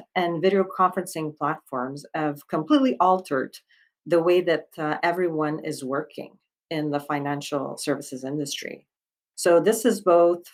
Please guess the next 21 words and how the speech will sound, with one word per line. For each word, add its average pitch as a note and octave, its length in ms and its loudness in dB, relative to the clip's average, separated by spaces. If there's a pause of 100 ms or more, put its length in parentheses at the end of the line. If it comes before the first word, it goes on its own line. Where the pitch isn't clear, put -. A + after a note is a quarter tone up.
(140)
for D#3+ 240 0
internal E3 460 -4
communications E3+ 920 0
between D#3+ 320 -2
the D3+ 80 0
different D3+ 320 -2
departments E3 680 -6
at D3 120 -6
a C3+ 60 -6
firm, E3+ 580 -2 (320)
but F3+ 200 0
also F#3+ 420 4
between E3 360 -4
the D3 80 4
firm D#3+ 640 0
or D#3+ 160 2
an D3+ 80 0
advisor D3 800 -2
and D3+ 200 -6
their C3+ 240 -6
client. - 300 -14